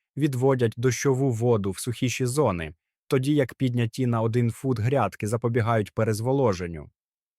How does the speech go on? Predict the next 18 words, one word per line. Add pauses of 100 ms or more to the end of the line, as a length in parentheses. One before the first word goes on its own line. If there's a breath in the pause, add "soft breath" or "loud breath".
(260)
Сад
десять
десять
футів
із
канавами
та
піднятим
ґрунтом
може
утримати
на
п'ятдесят
відсотків
більше
води,
ніж
рівнинний,